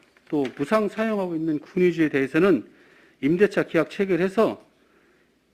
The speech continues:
관리해 주시고 또 방치되는 군유지에는 쌈지 주차장이나 가로 하단, 공공의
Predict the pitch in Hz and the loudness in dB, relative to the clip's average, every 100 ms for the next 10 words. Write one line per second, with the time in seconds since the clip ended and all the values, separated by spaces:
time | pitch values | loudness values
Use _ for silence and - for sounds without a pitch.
0 | _ _ _ _ _ _ - 170 170 190 | _ _ _ _ _ _ 0 2 2 0
1 | 156 - 151 151 233 _ - 151 - 156 | -6 -6 0 0 -2 _ -14 -12 -8 -8
2 | 208 - 208 175 - 165 190 175 170 156 | -8 -8 -8 -8 -8 -6 -4 0 2 4
3 | 202 131 - _ _ _ _ _ _ - | 4 0 -4 _ _ _ _ _ _ -6
4 | 208 233 196 - - 175 170 147 147 220 | -2 -2 -4 -12 -4 0 2 2 0 -2
5 | - - - 143 143 135 165 156 101 - | -8 -20 -8 -4 -4 -4 0 0 -2 -10
6 | _ _ _ _ - - 151 165 160 156 | _ _ _ _ -8 0 2 2 4 4
7 | 180 202 | 2 0